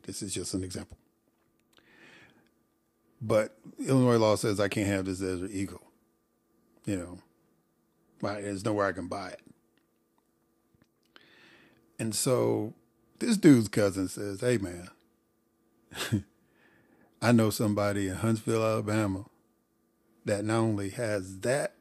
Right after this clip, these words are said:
Desert Eagle, but has several of 'em. And he'll sell it to you for a good price, right? Just go on down there and get it. You know, I'll call him, tell him you coming, and just go on down."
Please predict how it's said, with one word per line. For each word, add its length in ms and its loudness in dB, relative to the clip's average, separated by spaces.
Desert 320 -2
Eagle, 380 -10
but 160 -8
has 340 -4
several 540 -2
of 80 -14
'em. 100 -20
And 400 -4
he'll 340 -4
sell 260 -6
it 120 -6
to 80 -6
you 180 -2
for 160 -6
a 40 -2
good 220 -4
price, 420 -12
right? 180 -4
Just 160 -20
go 120 -4
on 180 4
down 260 0
there 160 0
and 140 0
get 160 -2
it. 100 -10
You 120 0
know, 260 -4
I'll 100 -4
call 320 -2
him, 180 -4
tell 140 -4
him 80 0
you 80 -2
coming, 300 0
and 260 -4
just 200 -20
go 140 -4
on 140 -2
down." 220 -8